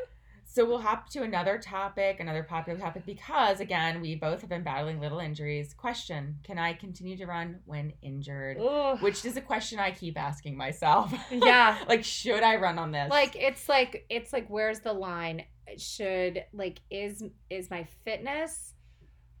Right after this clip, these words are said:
Speaker 2: going, like, is my fitness decrease from taking a break going to outweigh
Speaker 1: Impair and,
Speaker 2: it's,
Speaker 1: yeah.
Speaker 2: is it going to be worse than continuing to run on this little injury? And it's that, it's that balance. Is this little injury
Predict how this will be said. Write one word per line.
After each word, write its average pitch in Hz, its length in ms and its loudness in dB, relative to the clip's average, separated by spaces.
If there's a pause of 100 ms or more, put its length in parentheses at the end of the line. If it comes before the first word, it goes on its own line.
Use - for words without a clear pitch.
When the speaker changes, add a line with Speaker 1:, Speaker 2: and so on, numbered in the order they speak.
(340)
Speaker 2:
going, 208 340 0
like, 190 220 -4
is - 160 -10
my 185 100 -6
fitness 240 420 -8
decrease 185 440 -8
from 175 140 -12
taking 185 420 -12
a 185 40 -10
break 156 360 -8
going 180 300 -10
to 180 320 -6 (140)
outweigh 185 320 -4
Speaker 1:
Impair 160 680 -2
and, 143 140 -6
Speaker 2:
it's, - 320 -8
Speaker 1:
yeah. - 160 -4
Speaker 2:
is 214 180 0
it 233 280 -2
going 233 260 -2
to 220 60 -6
be 196 160 -6
worse 175 640 -4 (300)
than 170 580 -4 (140)
continuing 185 600 -8
to 180 120 -16
run 165 180 -6
on 165 100 -6
this 165 180 -10
little 160 220 -6
injury? 160 520 -8
And 170 120 -10
it's 175 160 -12
that, 170 220 -6 (260)
it's 185 200 -10
that 220 240 -4
balance. 262 420 0
Is 165 120 -10
this 220 280 -8
little 269 220 -4
injury 160 720 -6